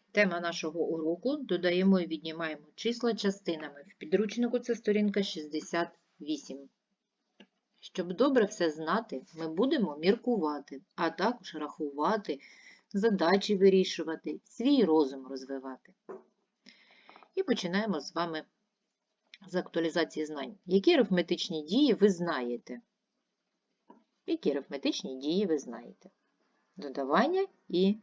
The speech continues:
віднімання, так? Як пов'язані арифметичні дії, додавання і віднімання? Як вони між собою пов'язані? Дії між собою,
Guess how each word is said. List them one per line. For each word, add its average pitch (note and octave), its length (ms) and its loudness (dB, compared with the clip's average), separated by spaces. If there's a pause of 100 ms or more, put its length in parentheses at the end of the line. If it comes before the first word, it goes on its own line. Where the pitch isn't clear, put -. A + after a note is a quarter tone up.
(340)
віднімання, D3+ 640 -8
так? C4 260 -2
Як B3 300 2
пов'язані E3+ 520 4
арифметичні D3+ 600 -4
дії, C3+ 260 -4
додавання D#3+ 580 0
і E3+ 80 2
віднімання? G3 640 2 (840)
Як A3 160 0
вони F3 120 4
між D#3 200 -4
собою C#3+ 340 -4
пов'язані? B2+ 580 -6 (960)
Дії B3+ 380 4
між G3 200 4
собою, E3 640 6